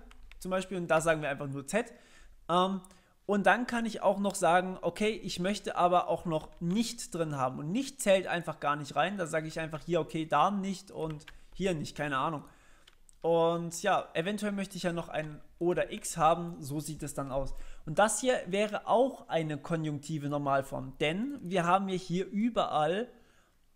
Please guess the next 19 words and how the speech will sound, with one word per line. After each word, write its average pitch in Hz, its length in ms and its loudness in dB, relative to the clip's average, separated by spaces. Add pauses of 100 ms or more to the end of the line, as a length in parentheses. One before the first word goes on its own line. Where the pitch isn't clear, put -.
(220)
eine 156 340 2
Klausel, 190 800 0
also 143 300 -4
mehrere 165 480 -2
Klauseln. 170 680 -4 (200)
Hier, 190 300 -4
das 175 180 -6
können 208 160 0
übrigens 175 300 -4
beliebig 170 360 -4
viele 151 240 -6
sein, 139 200 -4
das 139 100 -6
ist 147 160 -8
nicht 151 100 -8
irgendwie 147 220 -4
auf - 120 -10
drei 147 240 2
beschränkt. 151 460 -4